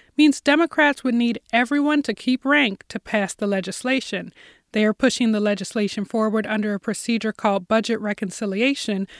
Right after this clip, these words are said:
that allows them to prevail with a simple majority instead of the sixty votes normally required. But this limits what can be included in the package,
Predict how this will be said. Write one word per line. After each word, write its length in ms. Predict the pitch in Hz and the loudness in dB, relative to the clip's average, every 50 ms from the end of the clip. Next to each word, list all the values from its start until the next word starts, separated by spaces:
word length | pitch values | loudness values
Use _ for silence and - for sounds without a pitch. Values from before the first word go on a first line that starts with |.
| - - - | -20 -10 -2
that 160 | 254 269 269 | 0 0 2
allows 340 | 269 277 277 277 294 320 - | 2 4 6 6 6 6 4
them 160 | - 285 262 | 2 0 2
to 140 | - - 254 | 2 0 -4
prevail 460 | - 254 226 190 - 208 214 220 226 | -2 -2 -2 0 0 0 0 0 0
with 160 | 226 220 - 196 | 0 0 -2 -4
a 40 | |
simple 440 | 185 - - - 247 226 220 - 226 | -6 -6 -2 0 0 0 0 0 0
majority 680 | 196 196 185 175 247 277 285 254 214 196 185 180 - - | -2 -2 -2 0 0 2 2 2 0 0 -2 -6 -6 -4
instead 420 | - 233 226 - - - 233 202 202 | -2 -2 0 0 0 0 0 0 0
of 100 | 196 - | -2 -4
the 140 | - 190 | -6 -8
sixty 400 | - - - 294 285 - - 220 | -6 -4 -4 -4 -4 -4 -4 -6
votes 340 | 202 196 190 190 185 - - | -4 -4 -4 -4 -4 -4 -2
normally 380 | 214 214 247 277 277 254 202 185 | 0 0 2 2 2 2 0 -2
required. 640 | 175 180 180 - - 208 190 185 190 - - - - _ - - - - _ | -6 -8 -10 -8 -6 -6 -6 -6 -6 -10 -12 -14 -14 _ -20 -20 -20 -20 _
But 180 | 208 202 254 262 | -4 -2 -2 0
this 200 | - 254 233 - | 0 -2 0 2
limits 380 | 262 285 330 320 294 - - - | 2 4 4 4 2 2 0 -2
what 140 | 240 240 | -2 -2
can 160 | - - 226 214 | 0 -2 0 0
be 100 | 226 220 | 2 0
included 400 | 202 196 - - 240 214 208 196 | 0 -2 -2 -2 -2 0 0 -2
in 120 | 202 190 | -2 -4
the 40 | 180 | -4
package, 560 | - - 285 277 277 - - 202 - - - | -4 0 0 0 0 0 -4 -8 -6 -8 -14